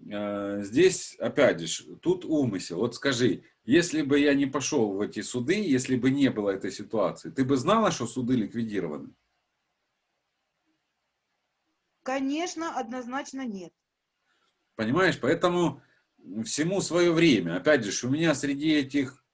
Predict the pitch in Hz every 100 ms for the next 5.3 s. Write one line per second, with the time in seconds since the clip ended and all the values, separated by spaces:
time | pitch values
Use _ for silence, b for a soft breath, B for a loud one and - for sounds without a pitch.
0 | _ - 170 147 127 131 113 143 147 147
1 | 214 214 160 123 120 127 165 139 143 143
2 | 139 131 135 131 147 - 214 220 214 -
3 | _ _ _ _ - 139 131 190 185 135
4 | 160 147 160 165 127 113 139 131 139 151
5 | 127 - 113